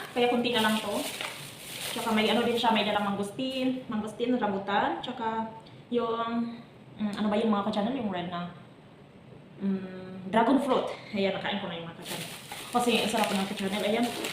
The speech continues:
Tsaka may dala din siyang candy. Ayan, candy. Ang dami mga ka-channel. Tamang-tama to kasi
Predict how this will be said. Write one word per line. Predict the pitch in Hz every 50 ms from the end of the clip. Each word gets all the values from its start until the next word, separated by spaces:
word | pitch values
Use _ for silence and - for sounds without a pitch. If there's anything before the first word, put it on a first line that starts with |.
| - - -
Tsaka | - 240 240 233
may | 220 220 226 214
dala | 233 233 240 226
din | - 220 220
siyang | 214 196 196 202 -
candy. | 220 233 254 254 202 214 254 - - - - - - - - - - - - - - -
Ayan, | 202 196 180 170 185 214 285 - - - - - - -
candy. | 226 214 214 214 214 226 262 403 466 494 - - - - - - - - - - - - -
Ang | 196 196 202
dami | - 226 254 302
mga | 311 269 240 220 214
ka-channel. | 220 233 233 240 240
Tamang-tama | - 214 202 202 202 214 214 220 - -
to | 226 226
kasi | 220 220 226